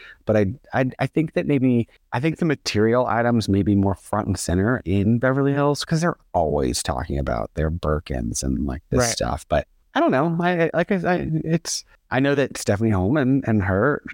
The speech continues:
Speaker 1: husband, like, they're, they have an extremely high net worth, and they
Speaker 2: Mm-hmm.
Speaker 1: just built the, like, really pretty, most pretty house in Montana. I'm just happy for her. I just
Speaker 2: So
Speaker 1: like
Speaker 2: somebody
Speaker 1: <laughs>
Speaker 2: still follows her on social media.
Speaker 1: Absolutely, I still follow her because I,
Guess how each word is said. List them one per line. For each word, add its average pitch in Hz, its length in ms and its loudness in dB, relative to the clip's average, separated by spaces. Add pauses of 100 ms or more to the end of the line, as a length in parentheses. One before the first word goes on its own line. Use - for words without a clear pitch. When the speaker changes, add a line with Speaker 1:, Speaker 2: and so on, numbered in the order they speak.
Speaker 1:
husband, 104 400 0
like, 95 200 -2
they're, 92 340 0
they 95 220 0
have 101 160 -2
an 90 120 0
extremely 85 640 -2
high 78 420 -4
net 104 220 -2
worth, 80 400 -4
and 127 100 0
they 131 40 4 (100)
Speaker 2:
Mm-hmm. - 20 0
Speaker 1:
just 143 220 -4
built 139 240 0
the, 131 60 0
like, 123 140 0 (240)
really 107 280 2
pretty, 92 340 -2
most 107 280 -2
pretty 95 180 0
house 95 500 -2
in 98 160 0
Montana. 98 600 0
I'm 175 200 0
just 381 120 2
happy - 320 -2
for - 220 -4
her. 82 180 -2
I 294 200 2
just 349 180 0
Speaker 2:
So 139 100 0
Speaker 1:
like 135 160 2
Speaker 2:
somebody 135 380 0
Speaker 1:
<laughs> - 0 -
Speaker 2:
still - 260 0 (160)
follows 123 420 2
her 123 220 2
on 123 340 2 (100)
social 135 340 0
media. 160 160 0 (160)
Speaker 1:
Absolutely, 233 1120 2
I 185 100 2
still 170 220 -2
follow 139 340 2
her 123 200 0
because 131 240 0
I, 175 200 0